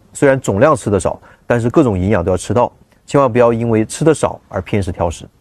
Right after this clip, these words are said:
第三，就是充足的睡眠。我们都知道睡觉的时候啊，特别是深睡眠的时候，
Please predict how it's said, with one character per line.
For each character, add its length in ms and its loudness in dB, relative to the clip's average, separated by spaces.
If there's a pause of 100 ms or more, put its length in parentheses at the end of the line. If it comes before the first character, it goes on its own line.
(760)
第 80 0
三， 160 2
就 80 0
是 80 2
充 220 0
足 100 2
的 60 4
睡 160 0
眠。 300 -10
我 100 -8
们 80 -2
都 80 2
知 100 -2
道 80 4
睡 160 0
觉 140 4
的 60 2
时 120 -8
候 140 -2
啊， 60 -4
特 120 -2
别 80 -2
是 80 2
深 240 0
睡 120 2
眠 120 -4
的 80 -4
时 120 -8
候， 160 -10